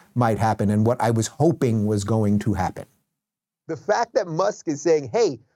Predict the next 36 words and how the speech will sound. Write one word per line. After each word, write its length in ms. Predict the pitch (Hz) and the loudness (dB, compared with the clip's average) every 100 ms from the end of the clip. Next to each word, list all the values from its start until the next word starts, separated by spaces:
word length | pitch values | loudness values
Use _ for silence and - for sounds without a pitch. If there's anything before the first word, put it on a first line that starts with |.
| _ | _
let's 240 | 135 226 - | 0 0 -2
just 240 | 233 - | -6 -2
open 380 | 202 208 208 190 | -2 -2 0 0
this 200 | 180 - | 0 -2
thing 220 | - 156 | -4 -2
up 160 | 151 151 | 0 -2
again 260 | 151 139 135 | -2 -4 -4
so 160 | - | -4
we 140 | 131 127 | -2 -2
can 160 | 131 | -6
freely 560 | 117 - 165 185 185 165 | -6 -2 -2 0 0 0
exchange 560 | 143 - 156 147 135 | -2 -4 -2 -2 0
ideas," 720 | 131 117 104 131 226 127 87 - _ - | 0 0 -2 -2 0 0 -4 -20 _ -6
and 180 | 143 131 | -6 -4
so 300 | - 160 196 | -2 0 0
many 180 | 196 | -4
people 340 | 160 160 170 160 | -6 -8 -2 -2
are 100 | 117 | -2
freaking 420 | - 139 131 120 | -4 -6 -4 -2
out, 240 | 139 156 | -2 -2
this 200 | 131 226 | -4 -4
is 160 | 233 147 | -2 -2
awesome. 440 | - 156 - 113 - | 0 0 -2 -6 -4
I 160 | 190 | -2
declared 540 | 240 - 214 214 170 - | -4 -6 -2 0 -2 -4
today, 380 | 127 139 165 | -2 0 0
by 180 | 135 110 | 0 -2
the 80 | 110 | -2
way, 120 | 110 | -4
John, 280 | 104 135 120 | -2 -4 -2
on 120 | 120 | -4
my 160 | 123 120 | -2 -2
program 440 | 143 151 131 120 | 2 0 0 -6
this 160 | 107 - | -8 -2
morning, 320 | 143 131 98 - _ _ | -2 -2 -8 -18 _ _
today 640 | - 151 117 185 208 226 | 0 2 2 2 2 -2